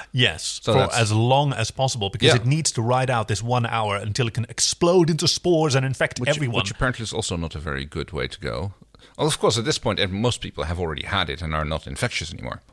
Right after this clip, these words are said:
Speaker 1: Yeah. You know what? I'm just thinking. I know that we're still, we're still talking about this episode, but I'm thinking, like, what would I do if I was the virus?
Speaker 2: Yeah.
Speaker 1: Where would I want to be?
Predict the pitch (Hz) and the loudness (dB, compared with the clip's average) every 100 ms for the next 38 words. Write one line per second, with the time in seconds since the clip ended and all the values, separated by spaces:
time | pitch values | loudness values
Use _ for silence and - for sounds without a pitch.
0 | - - 131 - - - _ - - - | -6 2 2 0 -10 -20 _ -20 -18 -4
1 | 196 240 226 233 180 185 233 - 135 107 | 0 2 2 0 0 0 0 0 -2 -2
2 | 98 - 175 233 247 196 185 185 170 156 | -4 0 2 2 2 2 2 2 2 2
3 | 156 185 175 175 165 147 135 143 139 127 | 0 0 0 0 0 0 0 0 0 2
4 | 120 135 151 214 196 156 156 220 202 170 | 2 2 0 -2 0 0 0 0 0 0
5 | 139 139 131 131 143 131 104 110 101 92 | 0 0 -2 -2 0 2 0 2 0 0
6 | 98 - _ 143 123 185 180 151 143 123 | -4 -8 _ 4 6 6 4 4 2 0
7 | 120 117 92 | -2 -4 -4